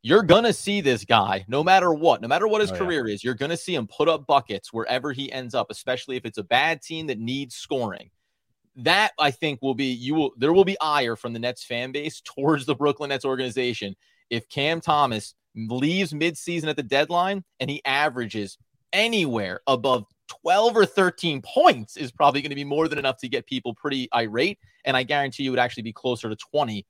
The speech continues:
Speaker 1: than ten.
Speaker 2: Oh, yeah, he'll be the canary in the coal mine for, like, Nets sanity around, around this exact time. This is a great call by you.
Speaker 1: Yeah.
Speaker 2: This is the exact guy. This is the exact guy that would make, that would drive people complete. He drives, he drives everyone nuts now,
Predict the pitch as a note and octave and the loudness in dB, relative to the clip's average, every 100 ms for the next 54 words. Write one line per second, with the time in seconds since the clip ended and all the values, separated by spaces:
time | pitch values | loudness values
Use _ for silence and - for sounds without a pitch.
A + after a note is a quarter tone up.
0 | - A2 G#2+ - B2 - _ _ - - | -10 -6 -6 -4 -6 -6 _ _ -20 -20
1 | _ _ - _ - D3+ D3 C3 E3 A3 | _ _ -20 _ 4 8 10 10 10 12
2 | A#3+ G3 E3+ E3 D#3 C#3+ B2 C3+ D3+ C3+ | 12 10 8 6 8 6 2 6 6 6
3 | A2 G#2+ G2+ B2 A#2 A2+ B2+ - - B2+ | 2 0 -4 -2 -2 0 -2 -2 -2 -2
4 | B2+ A2 G2 G#2+ B2+ B2 A#2 A2 G#2+ D3 | -2 -4 -6 -4 0 4 4 4 0 0
5 | D3 C#3 C3 C3 C#3 F3 D#3+ B2 D3 C3+ | 4 6 6 2 0 -2 -6 4 6 6
6 | C#3 B2+ C#3 C3+ C#3+ B2 B2+ G#2+ G2 F#2+ | 4 0 0 2 2 4 2 2 -2 -4
7 | - D3 C#3+ C#3+ C3+ B2+ B2+ B2 B2 G2+ | -2 -2 -2 -2 0 4 4 4 0 0
8 | A2+ D3+ E3+ F3+ D3+ C#3 C#3+ C3+ B2+ G#2+ | 0 -2 2 2 4 4 2 4 2 2
9 | F#2+ - - _ A2+ B2 A#2+ B2 A2+ B2+ | -2 -10 -20 _ -2 0 0 -2 -2 -2
10 | A#2+ - - _ _ _ _ _ _ _ | -2 -4 -18 _ _ _ _ _ _ _
11 | C3+ B2+ A#2 B2+ A2 B2+ A#2 A2+ - B2 | -2 0 0 -2 -2 0 2 0 -4 -8
12 | B2 A2 G#2+ - A#2+ - - C3 - D#3 | -6 -6 -8 -10 -16 -16 -14 -14 -10 2
13 | G3 G#3+ G3 C#3 G3+ A#3 E3+ E3 E3 D3+ | 4 4 2 -2 0 2 2 2 2 0
14 | D3 C#3+ - - _ _ A#2 F3 A3 F2 | 2 -2 -4 -14 _ _ -2 0 0 -2